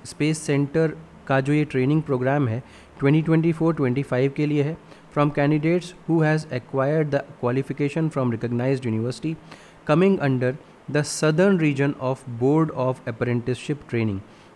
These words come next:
केरला, तमिलनाडु, कर्नाटका, आंध्र प्रदेश, तेलंगाना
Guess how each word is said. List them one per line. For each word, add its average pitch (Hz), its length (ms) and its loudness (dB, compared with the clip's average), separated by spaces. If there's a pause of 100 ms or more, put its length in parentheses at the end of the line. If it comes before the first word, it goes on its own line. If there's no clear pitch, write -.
(100)
केरला, 139 500 2 (360)
तमिलनाडु, 131 680 2 (240)
कर्नाटका, 135 720 0 (180)
आंध्र 135 280 2
प्रदेश, 131 560 0
तेलंगाना 131 640 0